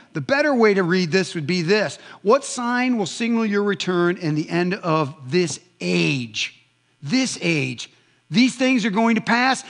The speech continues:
New things are gonna come. There's gonna be peace. There's gonna be no more war,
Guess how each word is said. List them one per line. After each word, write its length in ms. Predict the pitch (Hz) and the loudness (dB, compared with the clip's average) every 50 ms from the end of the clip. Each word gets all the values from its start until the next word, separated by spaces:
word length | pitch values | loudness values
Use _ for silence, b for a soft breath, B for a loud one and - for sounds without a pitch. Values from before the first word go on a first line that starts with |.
| B B | B B
New 180 | 208 220 254 269 | 4 6 6 6
things 320 | 240 247 254 247 226 180 | 4 2 2 2 2 2
are 60 | 233 | 0
gonna 240 | 208 214 233 226 226 | 0 0 0 -2 -2
come. 540 | - - 226 269 269 269 254 190 139 107 95 - b b b b b | -4 -4 -2 -2 0 0 0 -2 -2 -6 -8 -14 b b b b b
There's 200 | 254 285 247 170 | -2 -2 0 0
gonna 220 | - 262 254 254 | 2 2 2 2
be 160 | 214 233 240 | 2 2 0
peace. 380 | 220 233 - - 302 285 240 - | 0 -2 0 2 2 4 2 2
There's 180 | - 240 208 | 0 -2 -2
gonna 160 | 175 269 254 233 | -2 -2 0 0
be 160 | 214 233 247 | 2 2 2
no 220 | 240 262 277 277 | 4 4 2 2
more 260 | 277 285 277 269 262 | 2 2 2 2 2
war, 400 | 262 254 254 269 277 269 262 196 | 2 0 0 2 4 4 4 2